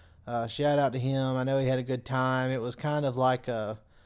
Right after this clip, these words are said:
it's kind of like a shell shock thing for All-Star Weekend because the, the media scrums are just amplified so much more, and it's really hectic. But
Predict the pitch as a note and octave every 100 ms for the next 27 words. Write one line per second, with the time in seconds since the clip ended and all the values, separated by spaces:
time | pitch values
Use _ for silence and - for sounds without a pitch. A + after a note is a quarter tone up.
0 | - _ _ - G3+ G3+ E3 B2 - -
1 | D3 C#3 - C3+ B2 A2+ C3+ B2 A#2+ A2+
2 | G2 B2+ B2+ - A#2+ B2 B2+ - A#2+ A#2
3 | - C3 A#2 A#2+ A#2 A2 G#2+ A#2 A#2 C3+
4 | C3 A#2+ - C3+ B2+ B2 A#2 A#2 G#2+ A2+
5 | - B2+ C3 B2+ C#3 C3 B2+ B2 B2 C3+
6 | B2+ B2+ A#2 C3 B2 B2 B2 A#2 A2 -
7 | - _ _ A#2+ - C3+ B2 A2+ C3+ C3
8 | - B2+ C#2+ A#2+ A#2+